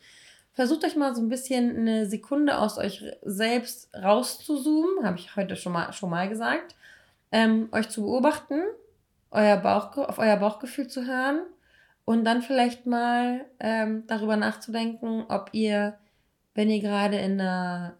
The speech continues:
ähm, Arbeitssituation, in einer Freundesrunde oder keine Ahnung was seid, gerade nicht wisst, wie ihr, ähm, das Kaugummi aus dem Kaugummiautomaten bekommt, ähm,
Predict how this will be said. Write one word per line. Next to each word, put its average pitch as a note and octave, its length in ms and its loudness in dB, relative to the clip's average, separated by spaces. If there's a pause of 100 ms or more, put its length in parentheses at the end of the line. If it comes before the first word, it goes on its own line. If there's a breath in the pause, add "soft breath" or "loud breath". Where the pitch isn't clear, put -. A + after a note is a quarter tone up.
ähm, F3 420 -6 (840)
Arbeitssituation, A#3 1200 2
in F3 260 -4
einer F3 300 -4 (360)
Freundesrunde A#3+ 920 2
oder G3+ 120 2
keine G3 280 0
Ahnung A3+ 240 2
was A3+ 160 -6
seid, G#3+ 320 0
gerade G3 260 0
nicht G3 180 -2
wisst, G#3+ 280 -2
wie G3 100 -4
ihr, F#3+ 320 -4 (540 loud breath)
ähm, G3 340 0
das F#3+ 200 -6
Kaugummi A3+ 540 2
aus F#3+ 220 -2
dem G3 140 -4
Kaugummiautomaten A#3 840 -2
bekommt, A#3 500 -2 (600 soft breath)
ähm, F#3+ 500 2